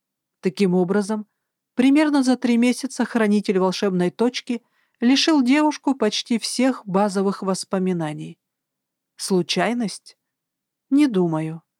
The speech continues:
Среди наших нынешних посетителей есть немало постоянных клиентов.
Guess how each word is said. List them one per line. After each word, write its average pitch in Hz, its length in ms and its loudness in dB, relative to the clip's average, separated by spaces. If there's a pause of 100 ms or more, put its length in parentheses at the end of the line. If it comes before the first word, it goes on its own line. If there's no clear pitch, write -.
(540)
Среди 208 340 2
наших 202 420 0
нынешних 202 520 0
посетителей 185 800 -4 (400)
есть 269 340 2
немало 277 420 4
постоянных 240 800 -2
клиентов. 185 800 -2